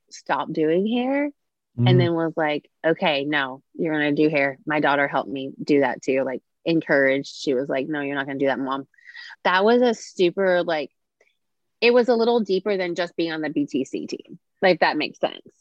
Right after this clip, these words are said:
Speaker 1: You
Speaker 2: Mm-hmm.
Speaker 1: know, it, it was like, "Okay, like, I have a, like, I did that, like, wow," you know, and with everything that has happened, and I almost, like, didn't do, like, I almost, like, thought I was gonna have to another job, like, somewhere else.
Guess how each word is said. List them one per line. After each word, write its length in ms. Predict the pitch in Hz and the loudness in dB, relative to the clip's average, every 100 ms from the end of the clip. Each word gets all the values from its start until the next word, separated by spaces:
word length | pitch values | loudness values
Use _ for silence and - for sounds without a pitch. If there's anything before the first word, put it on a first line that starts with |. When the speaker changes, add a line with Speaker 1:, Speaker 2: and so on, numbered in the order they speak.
| - | -2
Speaker 1:
You 160 | 185 | 2
Speaker 2:
Mm-hmm. 20 | 170 | 2
Speaker 1:
know, 220 | 135 127 | 0 -4
it, 440 | 101 175 175 233 170 | -4 -2 -2 -2 -2
it 140 | 180 | 0
was 240 | 170 165 | 2 0
like, 240 | 180 160 _ - | 0 -2 _ 0
"Okay, 680 | 180 - 247 403 262 147 156 - | 0 0 0 2 0 -2 -10 -6
like, 160 | 185 180 | -4 -2
I 100 | 196 | -4
have 200 | 214 208 | -2 -2
a, 160 | 202 - | -4 -2
like, 160 | 190 - _ _ _ _ _ _ _ _ _ _ _ - | -6 -6 _ _ _ _ _ _ _ _ _ _ _ -8
I 120 | 190 202 | -4 -2
did 220 | 285 403 | 0 0
that, 140 | - 240 | -2 0
like, 200 | 214 - | -2 -2
wow," 560 | 180 240 403 233 92 87 185 | -4 -2 0 -4 -8 -18 -12
you 140 | 208 | -10
know, 360 | 202 190 208 233 | -6 -2 -2 -4
and 520 | 202 196 185 180 180 | -6 -8 -8 -8 -4
with 160 | 190 190 | -2 0
everything 440 | 202 220 240 233 | 2 2 2 2
that 120 | 226 | 0
has 200 | 220 220 | 0 -2
happened, 560 | 226 247 320 226 202 190 | 0 0 0 -2 -2 -2
and 80 | 185 | -4
I 100 | 180 | -4
almost, 360 | 196 214 208 - | -4 -4 -4 -2
like, 160 | 185 180 - | -4 -4 -6
didn't 480 | 160 180 196 196 185 | 0 2 2 -4 -2
do, 340 | 208 302 254 196 | 2 2 0 0
like, 160 | 170 - | -2 -2
I 140 | 160 | -6
almost, 280 | 190 202 185 190 | -4 -6 -2 -2
like, 180 | 170 - | -2 0
thought 160 | 160 | 2
I 60 | 185 | 4
was 100 | 190 | 4
gonna 160 | 196 | 0
have 140 | 196 196 | -2 -2
to 80 | 208 | -2
another 260 | 202 196 | -2 -2
job, 380 | 180 196 262 - - - | 0 0 0 -2 -4 -2
like, 220 | 147 - | -2 -2
somewhere 260 | 165 170 185 | -2 0 2
else. 300 | 220 165 | 2 -2